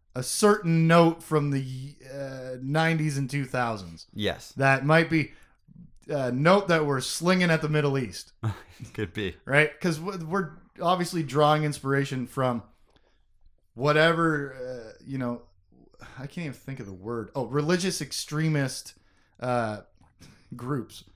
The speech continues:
Speaker 2: Mm-hmm.
Speaker 1: And boy, does the word infidel come up a lot in real life after this book.
Speaker 2: Yeah.
Speaker 1: Yikes. Anyways, what an ad-, what is a Praetorite Vong?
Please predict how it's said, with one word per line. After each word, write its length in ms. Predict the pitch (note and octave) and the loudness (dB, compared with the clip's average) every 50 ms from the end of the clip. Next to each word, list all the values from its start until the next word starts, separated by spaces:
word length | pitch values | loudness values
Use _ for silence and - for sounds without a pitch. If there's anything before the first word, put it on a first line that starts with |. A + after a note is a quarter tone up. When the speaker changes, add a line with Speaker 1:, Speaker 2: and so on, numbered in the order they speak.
| _ _ _ _ _ - | _ _ _ _ _ -14
Speaker 2:
Mm-hmm. 240 | G2+ G#2 G#2 G#2 G#2 | -10 -8 -6 -4 -2
Speaker 1:
And 240 | G2 C#3+ C#3 B2 A#2+ - | -2 0 -2 -2 -4 -8
boy, 360 | A#2+ B2 A#2 A2+ D3+ F3 F#3 | -14 -12 -4 0 2 2 2
does 140 | F3 D3+ C#3+ C3+ | 2 0 -2 -4
the 80 | C#3 | -2
word 220 | C3+ D3 D#3 D3+ D3 | 2 4 4 4 4
infidel 600 | D#3 D#3 D#3 - C3+ C3 B2 A#2 A2+ A2+ - - - | 2 0 0 -4 -4 -4 -4 -4 -4 -6 -10 -8 -4
come 140 | - D3+ D3+ | 0 0 0
up 120 | C#3+ C#3 | 0 0
a 60 | C#3 C3 | 0 2
lot 420 | C3+ D3 D3+ C#3+ B2+ B2+ - - - - - _ _ - | 4 6 6 6 4 2 -4 -10 -20 -20 -20 _ _ -2
in 260 | E3 E3 D#3 C#3 C#3 C3 | -2 0 0 0 0 2
real 240 | D#3 F3 F3 D#3+ D3 | 4 6 6 6 6
life 420 | D3 D#3+ D#3 C3+ B2 A#2+ - - _ _ _ _ - | 6 6 6 4 2 -2 -6 -12 _ _ _ _ 0
after 320 | C#3+ D3 D3+ D3 - D3 | 4 4 4 4 4 0
this 280 | C3+ C#3 C#3+ C#3+ C#3+ - | 0 2 2 0 0 0
book. 480 | - - - - - D3+ - - - - - - - - | -2 -6 -6 -6 -6 -10 -10 -10 -14 -14 -16 -12 -4 0
Speaker 2:
Yeah. 340 | B2 C3 B2 A2 F2+ E2 E2 - - - - - - - - | 2 4 4 4 4 2 -2 -8 -16 -20 -20 -20 -20 -18 -8
Speaker 1:
Yikes. 480 | B2+ C#3+ D3+ D3+ C#3 C3 - - - - - - - - - - - - - | -4 0 0 0 0 -2 -8 -14 -18 -18 -20 -20 -20 -20 -20 -20 -12 -6 -4
Anyways, 540 | A#3 C4+ C4 G3+ E3 D#3 D3 D3+ D#3 - - _ _ _ _ _ _ _ _ _ _ _ - | -2 0 0 2 2 2 0 0 -4 -8 -14 _ _ _ _ _ _ _ _ _ _ _ -16
what 540 | C3 C3 C3+ C#3+ E3+ G#3+ B3+ C4 C4 A3 - | -12 -6 0 4 6 6 6 6 4 0 -2
an 180 | F#3 F#3 F3 F3 | -2 0 0 0
ad-, 280 | E3+ E3+ D3+ C#3 D3 | 0 0 -2 -4 -6
what 180 | D#3 D#3 G3+ A3 | -2 -2 0 0
is 140 | B3+ - B3 | 0 -2 -2
a 60 | - | -4
Praetorite 640 | - - G3+ G#3 A3+ A3 - G#3+ F#3+ F#3 F3 E3+ E3 | -2 0 2 2 2 2 2 2 4 4 4 2 0
Vong? 420 | B2 C#3+ D3+ C#3+ B2 A#2 G#2 F#2 | 2 2 4 4 2 0 -2 -8